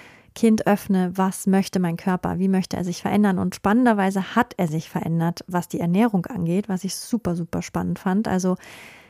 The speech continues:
ich habe plötzlich auch ganz andere Menschen in mein Feld gezogen und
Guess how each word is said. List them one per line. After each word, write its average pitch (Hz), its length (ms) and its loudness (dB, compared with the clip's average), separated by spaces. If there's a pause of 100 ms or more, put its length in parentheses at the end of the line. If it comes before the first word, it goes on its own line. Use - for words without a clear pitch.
ich - 80 -20
habe - 120 -2
plötzlich 226 440 0
auch 190 140 0
ganz 202 180 2
andere 190 240 0
Menschen 196 320 4
in 196 100 4
mein 185 180 2
Feld 185 220 -2
gezogen 196 640 0 (400)
und 180 560 0